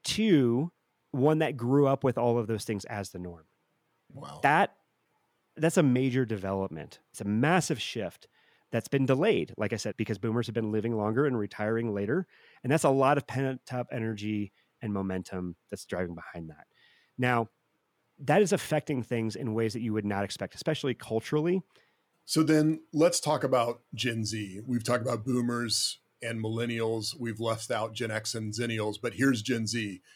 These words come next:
Speaker 2: Demographers are saying that Gen Z is basically hold my beer compared to millennials.
Speaker 1: Mm.
Speaker 2: Things are changing so quickly that it's going to be hard to categorize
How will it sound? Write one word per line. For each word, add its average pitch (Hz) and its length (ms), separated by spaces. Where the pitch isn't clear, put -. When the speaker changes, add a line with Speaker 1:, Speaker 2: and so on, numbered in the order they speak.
Speaker 2:
Demographers 135 960
are 123 140
saying 123 380
that 113 160
Gen 120 300
Z 117 380
is 107 260
basically 107 720
hold 135 460
my 113 200
beer 113 540
compared 120 520
to 110 220
millennials. 101 840
Speaker 1:
Mm. 104 240
Speaker 2:
Things 180 320
are 156 120
changing 123 880
so 143 920
quickly 98 760
that 123 100
it's 123 140
going 135 240
to 135 80
be 117 140
hard 123 540
to 110 100
categorize 104 1200